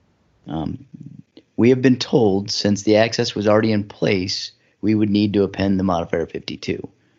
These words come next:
Also, if the doctor performed the access, can we bill five zero four three two or five zero four three three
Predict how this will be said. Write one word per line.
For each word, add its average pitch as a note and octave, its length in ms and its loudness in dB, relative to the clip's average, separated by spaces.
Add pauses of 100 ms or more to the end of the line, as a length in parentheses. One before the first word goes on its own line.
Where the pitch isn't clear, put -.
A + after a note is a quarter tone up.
(180)
Also, G2 540 0 (340)
if G#2+ 160 -4
the A#2 100 0
doctor C3 300 2
performed A2+ 640 -2
the F#2+ 180 -4
access, G2+ 760 -4 (320)
can G2 200 -6
we C3 180 6
bill G2 460 0
five G#2 540 2
zero F#2+ 320 -4
four G2 440 -4
three F2+ 340 -10
two B2 480 2 (540)
or - 100 -8
five D#2+ 260 -8
zero E2+ 200 -6
four D#2 260 -10
three - 300 -14
three G2+ 500 -4